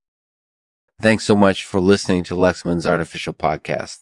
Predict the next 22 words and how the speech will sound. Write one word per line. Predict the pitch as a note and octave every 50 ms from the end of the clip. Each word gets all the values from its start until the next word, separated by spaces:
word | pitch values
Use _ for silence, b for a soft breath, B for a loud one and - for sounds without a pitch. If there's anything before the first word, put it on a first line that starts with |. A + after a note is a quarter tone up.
| _ _
If | - F2 -
you | G2 F#2
have | F2+ F2+
any | G2 F#2 F#2 E2+
questions | - - F2+ E2+ E2 - - F2 E2+ E2
or | E2+ D#2
suggestions, | - - E2 E2 - E2+ F2 - - F#2+ F2 E2+ E2 -
feel | - - F#2 F2
free | E2+ - - G2 F#2 E2+
to | - F#2
contact | - - - F#2 F#2 E2+ - F2+ F2 - - F2
us | E2+ E2+ - -
on | F2 E2
our | D2 D#2 D#2
social | - - F2+ E2 - - E2
media | F2+ G2+ G#2 F#2+ F#2+ F2
pages | - F2+ F2 F2+ E2 E2 D#2+ D2+
or | D2+ D#2+
through | - - F2 E2+
our | D#2+ D2+
contact | - - F2 F2 E2+ - E2+ D#2+ D2+ -
form. | - E2+ E2+ E2+ E2 E2